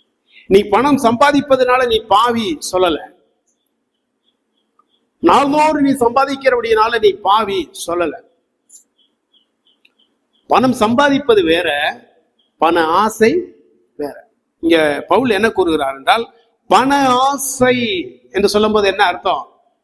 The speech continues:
எனக்கு பணம் இருக்கும்போது இதை விட இன்னும் வேணும், இன்னும் வேணும், இன்னும் வேணும், அதாவது எனக்காக நான்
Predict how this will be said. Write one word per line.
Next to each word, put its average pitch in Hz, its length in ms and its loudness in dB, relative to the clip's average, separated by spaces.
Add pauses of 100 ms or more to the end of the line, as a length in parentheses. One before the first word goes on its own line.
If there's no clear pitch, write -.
(680)
எனக்கு 180 380 0
பணம் 214 320 2
இருக்கும்போது 185 600 -2 (2250)
இதை 302 300 2
விட 302 140 2
இன்னும் 277 360 2
வேணும், 254 300 0
இன்னும் 247 340 0
வேணும், 233 260 2
இன்னும் 226 340 2
வேணும், 196 640 -2 (420)
அதாவது 180 320 0
எனக்காக 202 580 0
நான் 175 200 -2